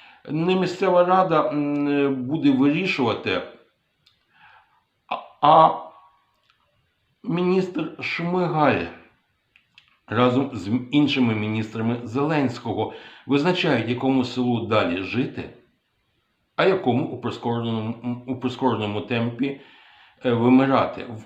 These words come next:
уряду навіть не виникло думку, думки, що таке питання бути в тому селі школі чи ні, може і повинна вирішувати місцева рада, місце-, місцеві люди. Зрештою, цей уряд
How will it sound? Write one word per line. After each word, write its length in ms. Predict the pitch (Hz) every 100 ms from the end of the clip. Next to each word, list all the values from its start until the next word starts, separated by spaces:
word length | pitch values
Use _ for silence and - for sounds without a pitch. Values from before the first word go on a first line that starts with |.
| -
уряду 360 | 185 190 117
навіть 320 | 117 147 160 143
не 60 |
виникло 460 | 131 165 160 - 117
думку, 560 | 123 175 165 - - -
думки, 540 | 113 147 165 - -
що 200 | - -
таке 260 | 113 107 107
питання 720 | - 90 - 131 175 107 78 - _ _ _ - - - _ -
бути 360 | 139 202 143
в 100 | 120
тому 220 | 143 135
селі 240 | 120 123 123
школі 380 | - 131 107 92
чи 180 | 117
ні, 340 | 110 143 175 - -
може 640 | 143 160 170 165 156 - - _ _ -
і 80 |
повинна 560 | 160 160 127 127 131 156
вирішувати 1120 | - 120 110 107 - 117 117 123 - 127 127 127
місцева 600 | 120 110 - 107 98 107
рада, 440 | 127 117 80 76 - _ -
місце-, 460 | 110 - 123 - - - - - -
місцеві 440 | 107 - 120 117
люди. 400 | 143 127 82 76 - - -
Зрештою, 560 | 117 151 175 - 107 80 - -
цей 240 | - 160
уряд 440 | 156 135 131 131